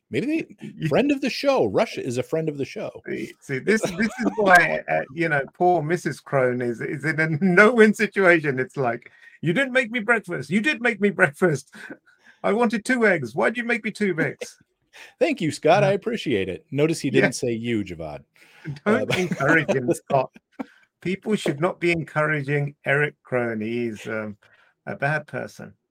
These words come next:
Speaker 1: <laughs> All right, all
Speaker 2: He's,
Speaker 1: right.
Speaker 2: he's a nice person, actually. You know what? This, this is just a caveat. This is just banter.
Speaker 1: It is. It is.
Speaker 2: Yes.
Speaker 1: Yeah.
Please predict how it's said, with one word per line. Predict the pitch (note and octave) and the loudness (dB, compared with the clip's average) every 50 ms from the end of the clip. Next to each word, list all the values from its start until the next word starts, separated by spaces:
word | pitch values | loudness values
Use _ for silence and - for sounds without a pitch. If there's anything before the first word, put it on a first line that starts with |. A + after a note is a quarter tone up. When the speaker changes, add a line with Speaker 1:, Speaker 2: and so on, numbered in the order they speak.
| _ _ - | _ _ -8
Speaker 1:
<laughs> | - - - - - A#5 A5+ - - - - - - - - _ - | -8 -6 -6 -8 -10 -10 -10 -10 -10 -10 -10 -14 -16 -16 -16 _ -10
All | - F3 E3+ | -6 -4 -2
right, | D#3+ C#3 B2 A2+ - - | 0 0 0 -2 -4 -6
all | A#2+ A2 | -6 -4
Speaker 2:
He's, | - A#3 G3 | -2 -2 -2
Speaker 1:
right. | - - _ - - - - _ _ _ _ _ - _ _ - | -4 -6 _ -20 -20 -20 -20 _ _ _ _ _ -20 _ _ -6
Speaker 2:
he's | A#3 B3+ A3+ | -4 0 2
a | A3 F#3+ | 2 4
nice | D#3+ C#3+ B2+ A2+ - - | 6 4 4 4 2 -2
person, | - A#2+ G#2+ - B2 A2+ | -4 -4 -4 -4 -4 -4
actually. | A2+ - - - F3+ G3 - - - - _ _ - - | -6 -6 -6 -8 -8 -8 -10 -12 -14 -18 _ _ -8 -6
You | A3+ A#3+ | -2 0
know | A#3 A3+ | 2 4
what? | G3+ F3 D#3+ C#3+ | 4 4 4 4
This, | D#3+ F3+ E3+ - _ _ | 2 0 0 0 _ _
this | F3+ F3 C#3+ | -4 -4 -4
is | D#3+ C#3 - _ _ _ _ _ _ _ | -6 -10 -14 _ _ _ _ _ _ _
just | - - - - | -4 -4 -4 -4
a | D3+ | -8
caveat. | - - A#2+ A2 G2 A2+ A2+ A#2 - | -4 -2 -2 -2 -2 -4 -6 -6 -6
This | C#3 A#2 C#3+ | -8 -10 -10
is | A#2+ | -8
just | - C3 - - | -8 -10 -10 -8
banter. | - A2 G2+ F#2+ F#2+ - - - - _ _ _ - - _ _ _ | -10 -10 -10 -10 -12 -14 -18 -18 -18 _ _ _ -20 -20 _ _ _
Speaker 1:
It | B2+ A#2+ | -2 -2
is. | A#2 F2+ D2+ C#2+ - - _ - - - | -2 -2 -4 -8 -14 -18 _ -20 -14 -10
It | - F#2+ E2 | -8 -8 -8
is. | D2+ D2 D2 - - | -8 -12 -14 -16 -18
Speaker 2:
Yes. | G3+ C#3 C#3 - | -18 -16 -14 -14
Speaker 1:
Yeah. | - C3 A#2+ | -14 -14 -14